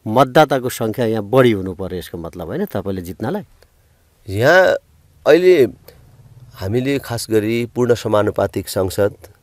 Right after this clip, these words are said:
Speaker 2: सांसदले मन्त्री हुन नपाउने व्यवस्था, जनताले प्रत्यक्ष निर्वाचित गर्ने कार्यकारी प्रधानमन्त्री,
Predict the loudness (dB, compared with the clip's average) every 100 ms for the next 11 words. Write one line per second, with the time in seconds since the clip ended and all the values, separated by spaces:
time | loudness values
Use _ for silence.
0 | _ _ _ 0 0 0 -4 -2 0 0
1 | -2 -4 -2 -2 -2 -2 -2 -2 -2 -2
2 | -2 -2 -2 -2 -6 _ -20 _ _ 4
3 | 6 4 2 0 -2 -4 -4 -2 0 2
4 | 0 -2 -2 -2 -2 -2 0 0 -2 -4
5 | -4 -4 -2 -2 -4 -4 -6 -8